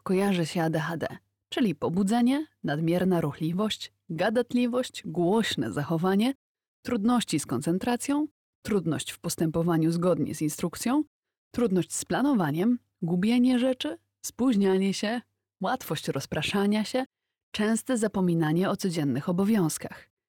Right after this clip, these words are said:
niecierpliwość, przerywanie innym. Objawy A D H D są najbardziej nasilone w wieku od sześciu do dziewięciu lat, czyli wtedy, kiedy dziecko idzie do szkoły i zaczyna funkcjonować w grupie. I faktycznie,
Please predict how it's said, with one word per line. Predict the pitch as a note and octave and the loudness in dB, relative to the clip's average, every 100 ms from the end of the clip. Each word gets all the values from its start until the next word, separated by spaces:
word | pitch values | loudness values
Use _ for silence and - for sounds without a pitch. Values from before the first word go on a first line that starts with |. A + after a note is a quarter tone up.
| _ _ - | _ _ 0
niecierpliwość, | B3+ D#4+ D#4 - C4+ A#3+ B3 - - _ | 0 2 -2 2 2 4 2 0 -10 _
przerywanie | - G#3 F#3+ D#3+ D3 A#2+ | -2 0 2 2 2 2
innym. | C#3 D3 - - _ _ _ _ _ _ _ _ - | 0 -2 -4 -10 _ _ _ _ _ _ _ _ -4
Objawy | F3+ D4 G4+ | 0 2 2
A | C4 | 2
D | F#3+ | 0
H | F3+ | 0
D | G#3+ E4 | 0 0
są | - | 0
najbardziej | A3+ A3 G#3 A3 G#3+ | 2 2 2 2 2
nasilone | F#3 - F#3 G#3+ G3 | 2 0 0 0 0
w | F3+ | -2
wieku | G3 - F3 | -4 0 0
od | D#3+ | 0
sześciu | - G3 - G#3 | -2 -2 -2 -2
do | F3 | 0
dziewięciu | D#3+ D#3+ D3 D3 | 0 2 0 0
lat, | - - - - _ _ _ | -6 -8 -14 -20 _ _ _
czyli | - B3+ | -2 0
wtedy, | - F#3+ A#2 - A3+ | 0 -2 -2 0 0
kiedy | A3 F3+ | 0 0
dziecko | F#3+ B3 - - | 0 0 -2 0
idzie | G3+ G3 | 2 2
do | F#3 | 2
szkoły | - C4+ C#3+ A2+ - _ _ | 0 -2 -2 -4 -10 _ _
i | C#4 | -4
zaczyna | B3+ G#3+ G#3+ B3 | -2 0 0 2
funkcjonować | - F#3+ - D3+ D3 D3+ E3+ | 0 -2 0 0 0 -2 -4
w | |
grupie. | - B2+ - - - _ _ _ _ _ _ | -6 -6 -8 -20 -20 _ _ _ _ _ _
I | G4+ | -4
faktycznie, | - C4+ - D3+ - - | -2 -2 -4 -6 -4 -6